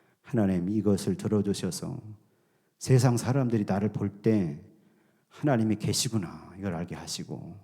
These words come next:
내가 하나님으로부터 저주받은 자가 아니라 하나님의 복을 받은 자가 됐다는 사실을 알게 하시고,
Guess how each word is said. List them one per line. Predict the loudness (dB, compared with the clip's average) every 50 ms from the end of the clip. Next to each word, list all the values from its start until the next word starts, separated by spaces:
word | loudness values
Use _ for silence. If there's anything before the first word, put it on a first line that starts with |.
| _ -6
내가 | -4 -4 -4
하나님으로부터 | -4 -2 0 0 2 2 2 2 2 2 2 0 -4
저주받은 | -2 -2 -4 0 0 2 2 2 2 2 0
자가 | 0 -2 -2 -4 -4 -4 -6
아니라 | -4 -2 -2 -2 -2 -4 -4 -6 -8 -10 -16 -20 _ _ _ _ _ _ _
하나님의 | _ 0 2 4 6 6 4 4
복을 | 2 2 4 4 4 4
받은 | 4 2 0 0 0
자가 | 0 0 -2 -2
됐다는 | -4 -6 -6 -4 -2 -2 -2 -2
사실을 | -2 -4 -4 -4 -4 -4 -4 -2
알게 | -2 -4 -4 -8
하시고, | -8 -8 -8 -10 -10 -10 -10 -10 -10 -12